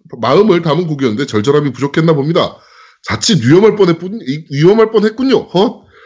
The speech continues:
두목님, 쇼미더머니는 노우미님 말씀대로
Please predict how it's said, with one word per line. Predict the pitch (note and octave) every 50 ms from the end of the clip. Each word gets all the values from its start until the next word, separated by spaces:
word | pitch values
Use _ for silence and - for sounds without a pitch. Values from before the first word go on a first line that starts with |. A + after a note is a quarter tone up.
| - - _ -
두목님, | - G#3 C4 C#4 C4 A3+
쇼미더머니는 | D#3+ - C4 C#4+ D4+ D#4 D#4 D4+ C4+ B3+ A#3 G#3 D#3+ C#3 D3 D3
노우미님 | B2 B2 D3 F3+ A3 B3 A#3+ A#3
말씀대로 | F#3 D#3+ D#3 - F#3 F3+ F3 F3 E3 D#3+ D3+ D3 C#3 C3 B2 A#2 A2 G2+ G2+ F#2+ G2+ A2+ A#2+ A2+ G#2+ A2+ C3+ A#2+ F#2 E2